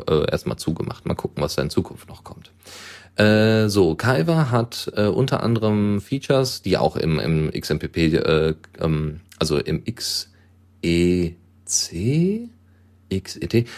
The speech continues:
also es gibt ja hier so bestimmte Standard, also den, den X M P P Standard. So, und da gibt es bestimmte Abkürzungen dafür, wenn, ich glaube, X E P, ähm, äh, gibt es so Abkürzungen dafür, für die einzelnen Standards, welche Features es gibt.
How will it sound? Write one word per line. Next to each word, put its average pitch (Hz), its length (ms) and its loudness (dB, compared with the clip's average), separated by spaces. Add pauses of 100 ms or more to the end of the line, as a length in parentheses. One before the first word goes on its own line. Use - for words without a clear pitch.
also 95 140 2
es 90 80 0
gibt 123 140 -4
ja 104 80 4
hier 92 100 4
so 85 140 0
bestimmte 110 480 -2
Standard, 107 560 2
also 85 160 2
den, 82 180 2
den 78 180 0
X 90 200 -6
M 90 60 -2
P 82 100 -4
P 87 220 0
Standard. 123 600 2 (360)
So, 127 200 4
und 80 260 0
da 80 140 2
gibt 90 200 0
es 104 120 -2
bestimmte 92 340 -2
Abkürzungen 104 540 -2
dafür, 98 500 2
wenn, 101 420 0
ich - 200 -20
glaube, 98 320 -2
X - 380 -8
E - 100 -4
P, 87 440 -2 (460)
ähm, 85 440 2 (1080)
äh, 95 180 2
gibt 90 160 0
es 95 60 -2
so 95 80 2
Abkürzungen 90 460 0
dafür, 82 260 0
für - 160 -2
die 95 140 0
einzelnen 87 280 0
Standards, 87 440 0
welche 87 180 -2
Features - 400 -6
es - 140 -4
gibt. - 280 -6